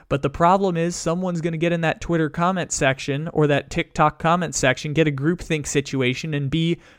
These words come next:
inspired to verbally abuse or physically abuse someone who is L G B T Q I A plus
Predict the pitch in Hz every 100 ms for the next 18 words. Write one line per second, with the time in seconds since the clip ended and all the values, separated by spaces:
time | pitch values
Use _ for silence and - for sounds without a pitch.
0 | _ 156 160 - - 180 175 147 165 -
1 | _ _ - - 156 180 185 - 135 127
2 | 165 180 185 185 160 139 127 123 151 175
3 | - _ _ _ _ _ - 143 175 185
4 | - _ _ 180 220 202 156 143 120 113
5 | 110 110 131 - - _ _ _ _ -
6 | _ _ _ _ - 151 180 180 185 160
7 | 165 175 165 160 - 139 156 165 156 165
8 | 170 156 - 165 151 135 151 123 151 151
9 | - 135 151 -